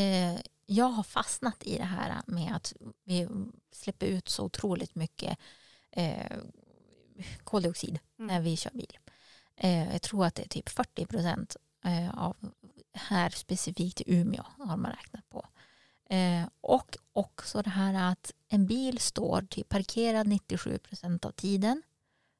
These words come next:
Speaker 1: Någon nationell siffra måste jag säga nu, eh, så att jag inte får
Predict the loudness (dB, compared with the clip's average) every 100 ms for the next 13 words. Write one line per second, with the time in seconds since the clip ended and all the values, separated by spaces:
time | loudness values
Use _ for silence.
0 | _ _ _ -10 2 6 8 6 4 2
1 | 8 10 8 6 -2 -2 -2 0 0 -2
2 | -4 -2 0 0 2 2 2 _ _ _
3 | 2 4 4 0 -4 -4 -4 _ -14 -14
4 | -12 -6 2 2 0 -8 -4 -4